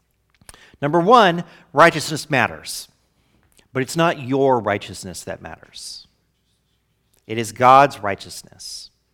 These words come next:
God must be true to himself. He is just and he is faithful. He must punish and he is loving. So what is he gonna do about this mess?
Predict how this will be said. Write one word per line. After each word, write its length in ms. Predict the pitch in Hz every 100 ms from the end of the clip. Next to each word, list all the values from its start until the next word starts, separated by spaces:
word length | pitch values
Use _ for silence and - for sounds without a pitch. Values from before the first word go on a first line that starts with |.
| _ _ _ _ _
God 400 | 139 165 208 190
must 320 | 175 190 185
be 160 | - 185
true 400 | - - 190 185
to 160 | - 175
himself. 640 | 180 - 214 196 95 - - -
He 180 | - 165
is 160 | 139 117
just 640 | - 156 220 233 - - _
and 300 | 190 214 226
he 220 | 180 202
is 160 | 180 -
faithful. 640 | - 180 170 - 87 80 - -
He 160 | - 180
must 320 | 185 175 -
punish 500 | - 254 226 214 - -
and 340 | 190 226 226
he 220 | - 180
is 160 | 160 151
loving. 540 | 175 202 156 110 92 - -
So 140 | - 170
what 200 | 160 226
is 160 | -
he 100 | 233
gonna 220 | 190 165 160
do 340 | 147 285 269
about 400 | 208 123 120 -
this 240 | 135 -
mess? 800 | 160 175 185 101 - - - -